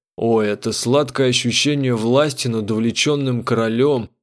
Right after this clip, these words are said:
сдобренное драгоценными подарками.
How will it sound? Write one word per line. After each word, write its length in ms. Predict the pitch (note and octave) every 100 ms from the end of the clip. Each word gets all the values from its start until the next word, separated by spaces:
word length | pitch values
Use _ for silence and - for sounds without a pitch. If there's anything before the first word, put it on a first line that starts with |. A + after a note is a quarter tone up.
| _
сдобренное 720 | F#2+ F#2 F#2+ E3 D#3+ D#3 D3 C3+
драгоценными 800 | C#3+ B2+ B2+ - D#3 C#3+ C3+ C3
подарками. 1000 | B2+ A#2+ G#2+ C#3 B2+ C3 A2 F#2+ F#2